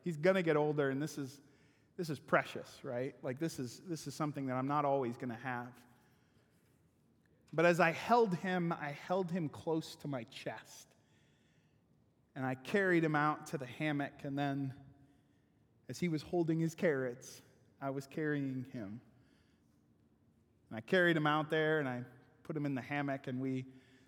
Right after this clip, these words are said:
sat there, and we talked about the Lord together and our God who has created all of this. We talked about the beautiful creation and Jesus and what he had done for me.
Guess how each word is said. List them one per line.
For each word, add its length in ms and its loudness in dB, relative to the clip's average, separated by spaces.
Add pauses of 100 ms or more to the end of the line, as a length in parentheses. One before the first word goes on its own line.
sat 320 2
there, 140 0
and 100 -2
we 80 -2
talked 360 -4
about 260 0
the 80 -4
Lord 400 -2
together 540 0
and 200 -6 (920)
our 80 -2
God 440 6
who 120 0
has 120 -4 (160)
created 540 2
all 300 2
of 120 -4
this. 520 -6 (1120)
We 80 -16
talked 340 2
about 180 2
the 60 -8
beautiful 540 -2
creation 880 -4
and 160 -6
Jesus 600 -4
and 120 -6
what 140 -6
he 140 -8
had 160 -8
done 340 -4
for 80 -14
me. 240 -12